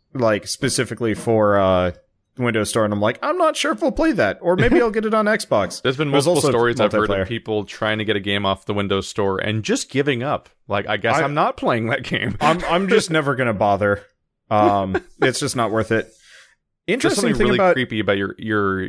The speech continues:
Speaker 2: your, uh, operating system having its own built-in store and a weird
Speaker 1: Yeah.
Speaker 2: attempt to, like, monopolize it all.
Speaker 1: It's
Speaker 2: Yeah.
Speaker 1: a very mobile thing, which they're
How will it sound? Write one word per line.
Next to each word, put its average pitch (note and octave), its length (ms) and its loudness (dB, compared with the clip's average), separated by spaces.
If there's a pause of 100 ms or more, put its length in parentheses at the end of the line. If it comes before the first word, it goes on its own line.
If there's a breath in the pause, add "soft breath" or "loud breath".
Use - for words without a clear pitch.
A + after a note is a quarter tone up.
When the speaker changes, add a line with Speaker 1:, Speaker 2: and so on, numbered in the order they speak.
(100)
Speaker 2:
your, G2+ 340 0
uh, F2+ 540 2 (500)
operating G#2 520 -6
system F#2+ 320 -14
having F#2+ 300 -6
its F2+ 120 -12
own F#2+ 220 -4
built-in F#2 420 -4
store F2+ 640 -2
and F#2 360 -2
a F#2+ 40 -8
weird G2 180 -2
Speaker 1:
Yeah. A2+ 60 0
Speaker 2:
attempt F#2+ 220 -2
to, F#2+ 60 -14
like, F#2 160 -6
monopolize F#2+ 540 -4
it F2+ 80 -12
all. F2+ 300 -4 (960)
Speaker 1:
It's C#3+ 260 2
Speaker 2:
Yeah. C3+ 60 2
Speaker 1:
a A#2+ 180 -6
very B2+ 380 0
mobile G#2+ 400 0
thing, F#2 380 -2
which F#2+ 240 -4
they're A#2+ 220 -2